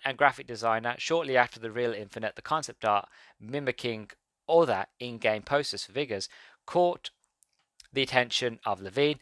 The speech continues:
who decided to incorporate the concept within the Burial at Sea content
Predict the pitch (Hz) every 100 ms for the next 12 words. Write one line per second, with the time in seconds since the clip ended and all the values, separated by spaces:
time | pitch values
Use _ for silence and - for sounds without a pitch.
0 | - - 120 123 - 147 131 123 127 120
1 | - 165 165 156 - - 117 113 - 107
2 | 151 165 120 113 107 98 - 95 - 120
3 | 117 123 110